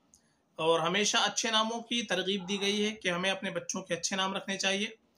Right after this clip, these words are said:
तो मसून भी माना के एतबार से इसमें कोई ख़राबी नहीं है,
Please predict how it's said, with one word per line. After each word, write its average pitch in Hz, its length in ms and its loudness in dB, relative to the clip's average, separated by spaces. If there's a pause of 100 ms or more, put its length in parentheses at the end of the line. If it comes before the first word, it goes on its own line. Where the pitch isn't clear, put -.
(340)
तो 170 80 -6
मसून 233 440 2
भी 240 80 2
माना 214 260 4
के 214 120 -4
एतबार 190 360 0
से 214 140 -4
इसमें 196 200 -4
कोई 180 160 -4
ख़राबी 170 360 0
नहीं 202 180 0
है, 233 180 -2